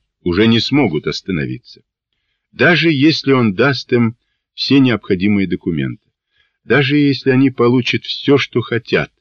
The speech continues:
так как всё равно в какой-то мере будут зависеть от него, ибо он оставшийся в живых свидетель,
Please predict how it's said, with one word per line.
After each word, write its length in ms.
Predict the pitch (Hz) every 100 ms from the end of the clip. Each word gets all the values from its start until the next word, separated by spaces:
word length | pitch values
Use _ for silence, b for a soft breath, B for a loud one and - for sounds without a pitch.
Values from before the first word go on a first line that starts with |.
| _ _ _ _ _
так 180 | 120 -
как 200 | 117 101
всё 220 | - 110
равно 320 | 120 120 120
в 60 | 95
какой-то 540 | - - 104 92 -
мере 280 | 80 139 151
будут 480 | 104 101 113 104 - _ _
зависеть 680 | 90 82 117 131 120 82 -
от 160 | 76 -
него, 320 | 73 62 62 _ _ _ _ _
ибо 260 | 208 180
он 360 | 110 127 123 95
оставшийся 840 | 78 - 101 95 - 85 - 82
в 40 | 76
живых 380 | 82 82 110
свидетель, 720 | - 82 80 67 190 - 73